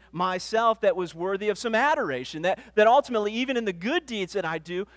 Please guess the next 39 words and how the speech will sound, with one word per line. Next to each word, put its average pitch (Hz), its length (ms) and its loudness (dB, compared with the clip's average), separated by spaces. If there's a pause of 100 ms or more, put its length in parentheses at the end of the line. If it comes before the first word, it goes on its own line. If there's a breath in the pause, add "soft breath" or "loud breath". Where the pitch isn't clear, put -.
I'm 220 300 0
ultimately 214 640 4
just 226 480 2
trying 180 400 -6
to 190 120 -8
fulfill 202 520 -2
some 175 240 -8
selfish 285 540 0
need, 175 260 -8
not 262 320 -2
actually 196 400 -8
caring 220 380 -6
about 185 300 2
anybody 220 560 0
else. 302 320 2 (260 loud breath)
In 208 100 -2
fact, 302 440 2
the 240 60 6
Bible 233 500 2
kinda 226 240 -4
talks 339 320 -2
about 240 220 0
that, 233 160 -4
says 254 200 -6
that 240 120 0
it's 233 160 -2
our 214 140 2 (200 loud breath)
righteous 233 720 -2
deeds 147 340 -8
that 190 140 2
are 175 100 0
like 175 200 0 (200 soft breath)
filthy 202 440 -2
rags 156 360 -2
before 160 400 -6
the 139 100 -4
Lord. 143 340 -2 (280 loud breath)
And 208 200 0 (220 soft breath)
it's 214 300 2